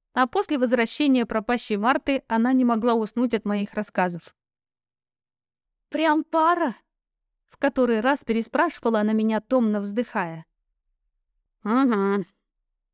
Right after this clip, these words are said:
Я мрачно мяла подушку, которая сегодня казалась твердой и неудобной. Как я раньше на ней спала. «Так это же счастье!»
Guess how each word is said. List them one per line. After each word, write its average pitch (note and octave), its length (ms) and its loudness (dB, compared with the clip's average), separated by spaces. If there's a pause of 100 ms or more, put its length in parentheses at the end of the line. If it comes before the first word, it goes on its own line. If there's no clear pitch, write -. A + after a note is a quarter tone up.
(120)
Я B3 220 2
мрачно A3 480 0
мяла G#3 300 0
подушку, A3+ 500 -4
которая A3+ 480 0
сегодня G#3+ 440 -2
казалась G#3 420 -2
твердой A3 520 -2
и - 20 0
неудобной. F#3+ 640 -2 (220)
Как - 180 -12
я C#4+ 140 2
раньше G#3 320 -2
на F#3+ 100 0
ней F#3 220 0
спала. F#3 420 -4 (1400)
«Так - 260 -6
это F#4+ 240 0
же D4 120 -2
счастье!» D4 840 -2